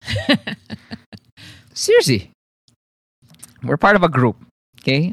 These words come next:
Speaker 2: I will not divulge any more
Speaker 1: Mm-hmm.
Speaker 2: information. But, uh, this group somehow is filled with married men and who love to keep fucking posting photos of,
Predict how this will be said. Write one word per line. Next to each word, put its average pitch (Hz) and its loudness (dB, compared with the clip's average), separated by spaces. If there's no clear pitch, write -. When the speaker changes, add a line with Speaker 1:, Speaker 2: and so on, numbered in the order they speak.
Speaker 2:
I 110 -4
will 117 -2
not 147 0
divulge 113 -2
any 123 0
more 143 0
Speaker 1:
Mm-hmm. - 0
Speaker 2:
information. 170 0
But, 233 4
uh, 214 4
this 214 2
group 240 0
somehow 185 4
is - -16
filled 190 2
with 160 2
married 165 2
men 143 2
and 151 0
who 160 0
love 156 0
to 160 -2
keep 160 -4
fucking 156 -4
posting 151 -4
photos 147 2
of, 113 -2